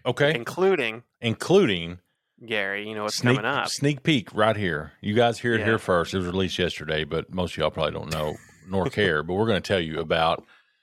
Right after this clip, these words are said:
Speaker 1: uh, listen, our Cedar Point trip's been derailed. I go for my surgery consult on
Speaker 2: Yeah.
Speaker 1: Wednesday. So we may have to go up there for, like,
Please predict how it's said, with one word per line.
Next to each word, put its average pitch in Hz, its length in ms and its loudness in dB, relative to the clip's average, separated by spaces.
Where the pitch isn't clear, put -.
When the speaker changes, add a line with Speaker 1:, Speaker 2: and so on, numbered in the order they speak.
Speaker 1:
uh, 90 440 2
listen, 131 280 0
our 98 200 4
Cedar 170 360 2
Point 139 300 0
trip's 98 300 -2
been 95 220 0
derailed. 90 500 2
I 98 100 -2
go 107 180 2
for - 160 -8
my 90 160 2
surgery 87 420 0
consult 80 580 -4
on 69 680 -4
Speaker 2:
Yeah. 101 240 -6
Speaker 1:
Wednesday. 73 680 -8
So - 520 -8
we 85 100 -12
may 90 120 -2
have 92 120 -2
to - 80 -20
go 69 100 -8
up - 80 -14
there 78 120 -12
for, - 140 -14
like, - 100 -12